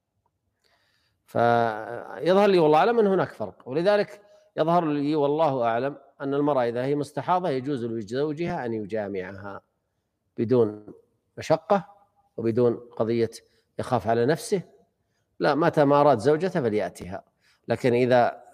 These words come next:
ظهر أنها حيض يتركها. هذا الذي يظهر لي والله أعلم، ولا، ولا، ولا يظهر لي في المسألة احتياط، وهذا قول سيأتينا الآن،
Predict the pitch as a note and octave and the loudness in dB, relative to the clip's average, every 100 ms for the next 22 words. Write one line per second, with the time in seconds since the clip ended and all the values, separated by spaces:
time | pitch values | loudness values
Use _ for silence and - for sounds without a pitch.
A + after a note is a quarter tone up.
0 | - B2+ G3 G#3+ G#3 G3+ G#3 B3 A#3+ - | -6 4 6 6 6 6 4 4 2 -6
1 | - - - _ _ _ G#2 - F2 - | -20 -20 -20 _ _ _ -18 -16 -18 -20
2 | - _ _ _ _ _ _ _ _ _ | -20 _ _ _ _ _ _ _ _ _
3 | _ _ _ _ D3 C#3+ C#3 C3 C3+ A#2 | _ _ _ _ 2 6 6 6 4 4
4 | B2 A2+ A#2 G#2 F#2 G2+ D#3 E3+ F3 G3+ | 4 4 2 2 0 2 4 4 4 4
5 | F3+ G3 G#3 F#3+ E3+ F#3 E3 F#3+ F3 - | 4 4 6 4 4 2 2 0 -2 -14
6 | _ _ - D#3 E3+ F3 D3+ B2+ - B2+ | _ _ -2 0 2 0 -2 -6 -6 -6
7 | F#2+ - _ - A#3+ F#3+ - A3+ F#3+ G3+ | -6 -10 _ -2 0 2 2 -2 0 -4
8 | - A2+ G2 E2+ F#2+ | -4 -8 -8 -10 -14